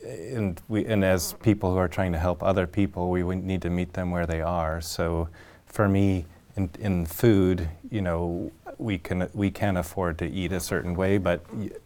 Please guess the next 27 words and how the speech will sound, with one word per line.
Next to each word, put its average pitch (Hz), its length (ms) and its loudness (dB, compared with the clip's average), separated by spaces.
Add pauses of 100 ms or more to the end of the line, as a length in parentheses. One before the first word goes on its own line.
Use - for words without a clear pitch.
(140)
the 110 240 0
food 117 340 0
that 92 140 0
I'm 90 160 2
talking 90 340 -2
about 80 200 2
is 80 200 -4
not 78 220 -2
expensive. - 760 -8
The 90 160 0
lifestyle 95 480 2
changes 87 380 -6
I 82 100 0
made 82 240 -2
actually 82 380 -4
don't 82 320 -4
have 85 320 -8
to - 80 -10
cost - 500 -10
much 85 340 -10
at - 80 -6
all. 80 220 0
In 82 60 -8
fact, 82 260 -8
they 82 140 -4
can 87 240 -10
be 85 160 -8